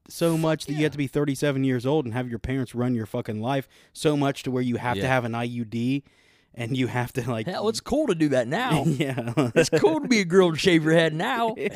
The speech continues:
Speaker 2: Hell, you call the shots now.
Speaker 1: Oh, fuck, man. You get some likes if
Speaker 2: <laughs> You
Speaker 1: you say
Speaker 2: get
Speaker 1: something
Speaker 2: some,
Speaker 1: about having
Speaker 2: yeah.
Speaker 1: a mental breakdown on
Speaker 2: Yeah,
Speaker 1: Twitter.
Speaker 2: yeah.
Speaker 1: Fuck.
Speaker 2: Fuck him.
Speaker 1: <laughs> But, like,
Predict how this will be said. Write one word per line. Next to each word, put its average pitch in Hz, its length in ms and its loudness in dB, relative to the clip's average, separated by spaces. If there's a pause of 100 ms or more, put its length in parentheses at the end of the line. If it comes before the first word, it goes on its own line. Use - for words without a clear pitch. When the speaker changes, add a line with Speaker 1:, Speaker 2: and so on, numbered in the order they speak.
(180)
Speaker 2:
Hell, - 300 -6 (140)
you 233 100 -12
call 185 180 4
the 180 80 -2
shots 294 420 2
now. 226 360 0
Speaker 1:
Oh, - 20 -4
fuck, - 320 -12
man. 110 160 -6
You 143 140 0
get 175 160 -4
some 120 180 -2
likes 214 320 -2
if 131 100 -4
Speaker 2:
<laughs> 135 40 -2
You 147 60 -2
Speaker 1:
you 135 40 -4
say 139 120 -2
Speaker 2:
get 135 60 -4
Speaker 1:
something - 0 -
Speaker 2:
some, 151 180 0
Speaker 1:
about 139 120 2
having 143 200 4
Speaker 2:
yeah. 127 60 2
Speaker 1:
a 131 40 2
mental 143 180 2
breakdown 143 460 2
on 151 60 0
Speaker 2:
Yeah, - 120 0 (160)
Speaker 1:
Twitter. 196 220 4
Speaker 2:
yeah. 160 440 2
Speaker 1:
Fuck. 127 140 -12 (160)
Speaker 2:
Fuck - 340 -10
him. 208 460 0
Speaker 1:
<laughs> 214 60 -4 (1500)
But, - 120 -20
like, 151 300 -4